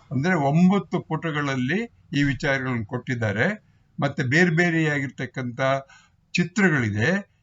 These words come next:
ಇವುಗಳನ್ನೆಲ್ಲ ನೋಡಿ ನೀವು ಈ ಒಂಬತ್ತು ಪುಟವನ್ನು ಓದಿ ಒಂದು ಎರಡು ಸತಿ ಅಥವಾ ಮೂರು ಸತಿ ಓದಿದರೆ ಅಲ್ಲಿರ್ತಕ್ಕಂಥ ಹೆಸರುಗಳು ಜ್ಞಾಪಕ ಬರುತ್ತೆ ನಿಮಗೆ. ಕಾರಣ ಏನಂದ್ರೆ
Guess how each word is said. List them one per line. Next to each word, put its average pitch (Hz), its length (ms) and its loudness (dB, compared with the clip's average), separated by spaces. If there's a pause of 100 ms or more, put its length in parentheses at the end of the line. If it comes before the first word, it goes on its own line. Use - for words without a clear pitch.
(120)
ಇವುಗಳನ್ನೆಲ್ಲ 139 720 0
ನೋಡಿ 151 380 2
ನೀವು 135 540 0 (220)
ಈ 139 80 2
ಒಂಬತ್ತು 165 500 2
ಪುಟವನ್ನು 151 540 -2
ಓದಿ 127 680 0 (360)
ಒಂದು 143 260 0
ಎರಡು 160 300 2
ಸತಿ 170 440 -2
ಅಥವಾ 160 260 -4
ಮೂರು 147 240 0
ಸತಿ 151 300 -4
ಓದಿದರೆ 131 640 0 (520)
ಅಲ್ಲಿರ್ತಕ್ಕಂಥ 143 760 -2 (420)
ಹೆಸರುಗಳು 165 580 -2
ಜ್ಞಾಪಕ 143 320 -2
ಬರುತ್ತೆ 120 380 -4
ನಿಮಗೆ. 110 340 -2 (600)
ಕಾರಣ 156 340 2
ಏನಂದ್ರೆ 147 680 2